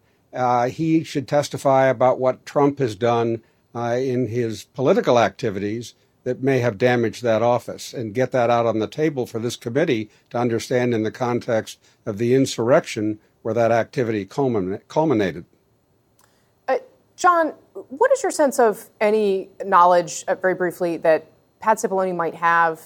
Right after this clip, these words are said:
Speaker 2: in terms of connections to the Proud Boys or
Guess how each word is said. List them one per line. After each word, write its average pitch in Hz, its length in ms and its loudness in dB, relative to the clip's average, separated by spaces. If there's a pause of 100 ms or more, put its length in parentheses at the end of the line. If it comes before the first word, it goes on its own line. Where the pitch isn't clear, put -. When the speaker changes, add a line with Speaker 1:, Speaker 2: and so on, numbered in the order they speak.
(160)
Speaker 2:
in 175 140 -10
terms 170 520 -6
of - 140 -10
connections 165 640 -6
to 175 220 -8
the 160 120 -8
Proud 156 360 4
Boys 165 280 2
or - 180 -4